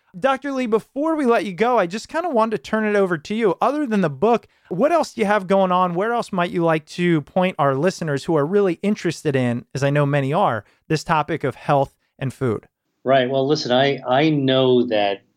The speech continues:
Speaker 2: even though I wrote a four hundred page book with seven hundred references and two hundred foods, I know that there's so much more information that's out there that people are interested in. So for that reason, I actually tell people, Look, if you, if you like this subject and you wanna follow up with,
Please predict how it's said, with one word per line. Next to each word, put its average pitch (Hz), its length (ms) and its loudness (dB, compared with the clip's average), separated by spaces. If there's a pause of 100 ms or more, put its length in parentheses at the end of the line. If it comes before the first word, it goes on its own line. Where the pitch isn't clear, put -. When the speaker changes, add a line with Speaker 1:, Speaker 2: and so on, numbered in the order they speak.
Speaker 2:
even 143 220 0
though 123 200 4
I 110 380 2
wrote 117 280 0
a 98 340 0
four 127 160 0
hundred 117 220 0
page 107 320 -2
book 110 460 0
with 101 120 -2
seven 117 320 0
hundred 113 200 0
references 110 480 0
and 101 120 -2
two 123 140 2
hundred 107 240 -2
foods, 101 420 0 (400)
I 120 80 0
know 143 220 2
that 117 260 2
there's 113 180 -4
so 131 200 -2
much 127 240 -4
more 120 180 2
information 104 500 -6
that's 98 160 -6
out 110 200 0
there 98 160 -2
that 98 260 -2
people 120 300 4
are 98 180 0
interested 147 560 0
in. 82 180 -10 (380)
So 123 220 0
for 131 80 0
that 139 180 2
reason, 156 340 0
I 127 120 4
actually 131 300 0
tell 127 240 0
people, 123 440 0
Look, 131 180 -2
if 113 100 -6
you, 120 260 2
if 113 100 -2
you 117 80 0
like 190 240 2
this - 160 2
subject 120 480 -2 (420)
and 117 80 -4
you 123 60 0
wanna 175 180 0
follow 143 400 2
up 123 80 -16
with, 113 220 -8